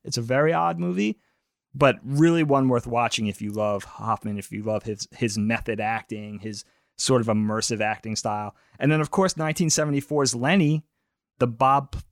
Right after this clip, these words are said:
Fosse produced Lenny Bruce biopic, where Dustin Hoffman pra-, plays Lenny Bruce,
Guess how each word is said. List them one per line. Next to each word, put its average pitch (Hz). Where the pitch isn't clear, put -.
Fosse 131
produced 123
Lenny 131
Bruce 123
biopic, 131
where 110
Dustin 113
Hoffman 110
pra-, 113
plays 113
Lenny 113
Bruce, 131